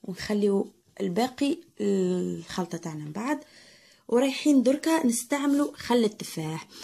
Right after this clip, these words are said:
دونك وعلى خل التفاح؟ آه، مولف انا دابيتود نستعمل، آم،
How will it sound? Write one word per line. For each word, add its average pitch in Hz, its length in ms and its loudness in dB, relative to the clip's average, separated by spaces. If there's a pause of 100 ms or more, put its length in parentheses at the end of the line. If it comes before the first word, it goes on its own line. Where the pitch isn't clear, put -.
(300)
دونك 285 240 4
وعلى 285 200 2
خل 247 200 2
التفاح؟ 180 600 -6 (520)
آه، 202 380 4
مولف 262 300 4
انا 254 140 2
دابيتود 233 580 0
نستعمل، 254 600 2
آم، 202 960 2